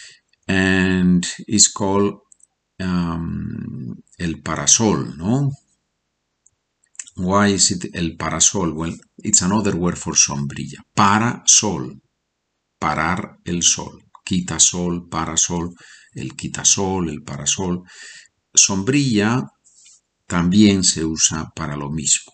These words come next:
para quitar el sol. So, the answer is, una sombrilla takes away, uh,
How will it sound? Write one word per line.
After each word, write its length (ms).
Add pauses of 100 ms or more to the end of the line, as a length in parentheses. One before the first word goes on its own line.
(100)
para 240
quitar 380
el 100
sol. 240 (840)
So, 340 (260)
the 120
answer 380
is, 340
una 300
sombrilla 960 (1500)
takes 460
away, 720 (260)
uh, 240